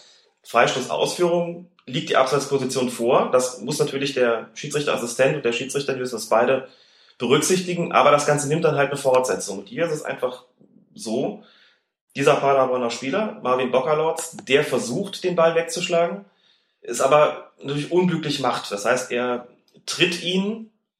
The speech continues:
da letztlich zum Torschützen hin. Hier müssen wir aber die Frage stellen, ist er denn regeltechnisch kontrolliert gespielt worden?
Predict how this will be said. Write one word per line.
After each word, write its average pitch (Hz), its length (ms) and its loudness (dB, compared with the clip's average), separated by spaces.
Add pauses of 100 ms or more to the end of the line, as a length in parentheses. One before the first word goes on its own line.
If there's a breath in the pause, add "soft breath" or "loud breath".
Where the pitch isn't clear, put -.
(420)
da 127 80 4
letztlich 139 500 0
zum 180 360 -4
Torschützen 156 540 0
hin. 160 440 -4 (640)
Hier 131 120 -8
müssen 143 120 -4
wir 156 60 -4
aber 147 60 -2
die 139 100 -6
Frage 143 300 2
stellen, 147 320 0
ist 147 180 -4
er 151 80 6
denn 135 400 -2 (320)
regeltechnisch 143 640 2
kontrolliert 135 600 0
gespielt 113 480 -6
worden? 220 340 -6